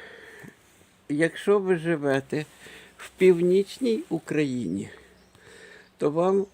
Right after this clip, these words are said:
краще всього получити цю о-, рослину поштою, прикопати її на півгорщика,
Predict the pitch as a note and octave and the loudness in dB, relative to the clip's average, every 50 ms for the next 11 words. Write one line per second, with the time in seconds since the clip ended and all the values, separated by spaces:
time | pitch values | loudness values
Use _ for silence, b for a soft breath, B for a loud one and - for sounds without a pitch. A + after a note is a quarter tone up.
0 | - D3+ - - F3 E3 E3+ F3 E3 - - - D#3+ C3+ C3+ - - - - - | -18 -14 -6 -2 0 0 0 0 -2 -4 -6 -6 -6 -6 -6 -10 -18 -14 -6 -2
1 | D#3 D3 C#3 C#3 C3+ B2+ D3+ F3 G3 G3+ _ _ _ _ _ - - _ _ - | 0 2 2 0 -2 -4 -6 -6 -6 -8 _ _ _ _ _ -20 -20 _ _ -20
2 | - - - - E3+ E3 D#3+ E3 E3 - - - F#3 F#3 F3+ - E3 D3+ - - | -20 -16 -6 -2 -2 0 0 0 -2 -4 -2 -2 -2 -2 -2 -4 -6 -6 -6 -10
3 | - D#3+ D#3+ D3+ - - C3 D3 - _ _ _ _ - C3+ C#3+ D#3 D#3+ D3+ - | -8 -6 -6 -6 -4 -4 -4 -4 -4 _ _ _ _ -6 -4 -2 -2 -2 -2 -4
4 | - D#3 D#3 D#3+ D#3 C#3 C#3 C3+ B2+ C3 _ - D3 C3+ B2+ A#2+ - - - A#2+ | -6 -2 0 0 0 0 0 -2 -4 -6 _ -6 -4 -4 -4 -6 -10 -12 -8 -8
5 | B2+ D3+ D#3+ E3+ F#3 - b b b b b b b b b - E3 F3 E3+ - | -6 -6 -6 -8 -10 -12 b b b b b b b b b -2 -2 -2 0 -2
6 | F3+ E3+ - - F3+ F3+ F3 - - E3+ E3+ D#3+ D#3+ D#3 D3+ B2 A#2+ C#3 D#3 D#3 | -8 -6 -2 -2 -2 -2 -2 -4 -4 -6 -4 -4 -4 -4 -6 -6 -8 -6 -4 -2
7 | D3+ C3 - _ _ - - - C#3+ C3+ C#3 - E3 E3 D#3+ C3 A#2+ A#2 A2+ B2 | -2 -4 -4 _ _ -12 -4 -2 -2 -2 -2 -4 -2 -2 -2 -2 -4 -8 -6 -2
8 | C3+ C3+ B2+ B2+ - - - D3 C#3 - - D#3+ E3+ F#3 | 0 0 0 -2 -4 -12 -10 -10 -8 -6 -6 -6 -6 -6